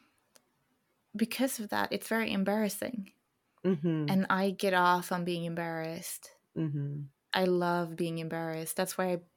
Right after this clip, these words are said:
Speaker 1: like being mocked too.
Speaker 2: <laughs> Mm-hmm.
Speaker 1: Like, I
Speaker 2: Yeah.
Speaker 1: love that.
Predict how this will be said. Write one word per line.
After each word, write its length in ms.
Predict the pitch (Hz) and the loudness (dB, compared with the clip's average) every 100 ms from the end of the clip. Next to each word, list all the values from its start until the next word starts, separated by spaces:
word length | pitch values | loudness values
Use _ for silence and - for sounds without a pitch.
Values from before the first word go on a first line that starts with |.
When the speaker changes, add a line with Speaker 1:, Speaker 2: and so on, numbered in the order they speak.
| _ _ | _ _
Speaker 1:
like 220 | 175 170 | -2 -2
being 220 | 185 180 170 | 0 0 0
mocked 580 | 175 180 - - - - | -2 -2 -6 -14 -14 -8
too. 440 | 190 175 165 165 | -6 -4 -6 -4
Speaker 2:
<laughs> 60 | 165 151 147 | -2 0 0
Mm-hmm. 320 | 160 156 147 139 _ _ _ | 2 0 -2 -6 _ _ _
Speaker 1:
Like, 140 | 175 175 | -8 -2
I 120 | 170 | -2
Speaker 2:
Yeah. 260 | 165 160 170 | 0 0 -2
Speaker 1:
love 160 | 135 165 | -4 -8
that. 340 | 156 156 | -8 -8